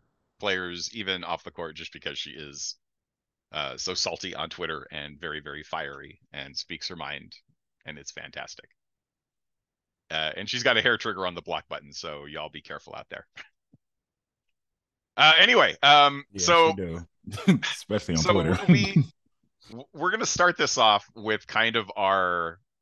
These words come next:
Speaker 1: our, our test case here, just to kind of go over the methodology. And y'all out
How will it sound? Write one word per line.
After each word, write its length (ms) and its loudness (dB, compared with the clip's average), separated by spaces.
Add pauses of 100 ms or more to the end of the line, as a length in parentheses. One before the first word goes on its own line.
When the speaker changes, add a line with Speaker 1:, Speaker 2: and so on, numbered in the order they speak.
(240)
Speaker 1:
our, 500 -2
our 160 -8
test 600 -4 (260)
case 320 -8
here, 320 -12 (720)
just 180 -2
to 100 2
kind 240 0
of 60 -2
go 220 2
over 680 -4 (600)
the 180 -10
methodology. 960 -2 (140)
And 260 -2
y'all 440 4
out 180 2